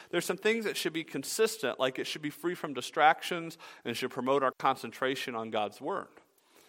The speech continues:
And, and then we talked about what will you do during that time with God.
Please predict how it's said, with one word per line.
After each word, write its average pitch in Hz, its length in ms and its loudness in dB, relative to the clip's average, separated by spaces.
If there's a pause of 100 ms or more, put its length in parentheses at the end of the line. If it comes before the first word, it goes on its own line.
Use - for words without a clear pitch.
(360)
And, 185 140 -2
and 175 100 2
then 202 200 6 (120)
we 180 140 2
talked 190 180 6
about 170 220 8
what 190 240 6
will 202 60 4
you 180 180 0
do 147 640 0 (120)
during 170 360 -2
that - 240 -2
time 135 460 2 (260)
with 123 280 0
God. 104 300 0